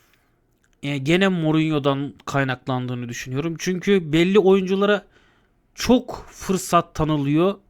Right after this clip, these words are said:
ve çok öne çıkartılıyordu. Ama belli oyunculara ise hiç bir önemsenme yoktu. Yani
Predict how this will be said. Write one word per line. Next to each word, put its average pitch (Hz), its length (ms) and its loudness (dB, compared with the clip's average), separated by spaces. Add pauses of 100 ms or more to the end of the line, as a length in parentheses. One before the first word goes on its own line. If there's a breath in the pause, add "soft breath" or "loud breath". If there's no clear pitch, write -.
(120)
ve 170 260 0
çok - 460 -4 (680 soft breath)
öne 151 200 0
çıkartılıyordu. 143 800 -2
Ama 190 240 -2
belli 202 260 2
oyunculara 208 580 -2
ise 190 240 -4
hiç - 460 -10 (1120)
bir 170 300 -8
önemsenme 160 720 -4
yoktu. 170 360 -4
Yani 127 380 -4